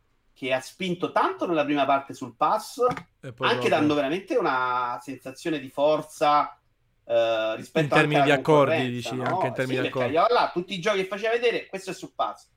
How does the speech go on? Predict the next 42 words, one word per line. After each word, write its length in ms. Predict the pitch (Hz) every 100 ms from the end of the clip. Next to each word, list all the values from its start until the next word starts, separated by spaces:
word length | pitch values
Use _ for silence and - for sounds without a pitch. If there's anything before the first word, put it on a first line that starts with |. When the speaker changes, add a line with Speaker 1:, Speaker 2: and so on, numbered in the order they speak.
| _
Speaker 1:
questo 240 | 185 185
è 40 | 175
su 180 | 165 -
pass, 380 | - - - _ _
day 200 | 170 170
one 240 | 185 175
su 200 | - 165
pass. 280 | 147 117 - _ _
Anche 240 | 190 202
roba 240 | 190 170 156
non 160 | 151 143
loro. 380 | 127 113 - _ _ _
Però 180 | - 208
onestamente 600 | 202 160 - 170 190 185
alle 180 | 143 135
tre 120 | 165
io 100 | 160
mi 60 | 135
aspetto 360 | - 120 - 120
anche 280 | 123 -
che 160 | 117 120
tiri 220 | 120 117
fuori 600 | 113 117 117 113 113 113 113
gli 80 | 117
attributi 600 | 113 135 117 120 127 117
e 20 |
fai 140 | 107
vedere 220 | 104 107 104
la 80 |
roba 240 | 104 101 98
tua. 320 | 156 113 92
L'anno 220 | 110 117 -
scorso 340 | 147 135 117
hai 60 | 113
fatto 240 | 117 120
vedere 440 | 123 139 123 110 - _ _
tutti 340 | 165 156 139
gli 160 | 135 151
studi, 680 | - - 147 139 147 147 - _
quest'anno 460 | - 135 - 131 127
doveva 180 | 120 117
arrivare 560 | 110 113 110 107 -